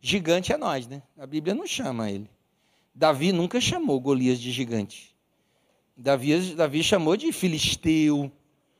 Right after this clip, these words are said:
Davi chamou de incircunciso. Gigante chama nós. Por quê? Porque nós medimos as nossas dificuldades ou os problemas que nós enfrentamos pelo tamanho.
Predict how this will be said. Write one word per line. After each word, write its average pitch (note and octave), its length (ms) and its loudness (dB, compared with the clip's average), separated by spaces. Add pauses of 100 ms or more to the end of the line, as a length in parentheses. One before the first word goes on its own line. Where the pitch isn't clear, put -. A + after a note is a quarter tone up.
(340)
Davi C#3+ 260 -2
chamou F3+ 300 4
de D#3 140 -4
incircunciso. E3+ 1300 -2 (240)
Gigante E3+ 680 2
chama F3 320 0
nós. D3 560 -4 (640)
Por G3 160 2
quê? E3+ 140 4
Porque E3 260 0
nós G3 480 0 (300)
medimos F3+ 1160 0
as C3+ 220 -8
nossas F#3+ 420 2
dificuldades D3+ 880 0 (200)
ou E3 140 2
os E3+ 80 -4
problemas F3 480 2
que E3 100 -2
nós D#3+ 220 0
enfrentamos D#3+ 540 -2
pelo D3 200 0
tamanho. D3 560 -2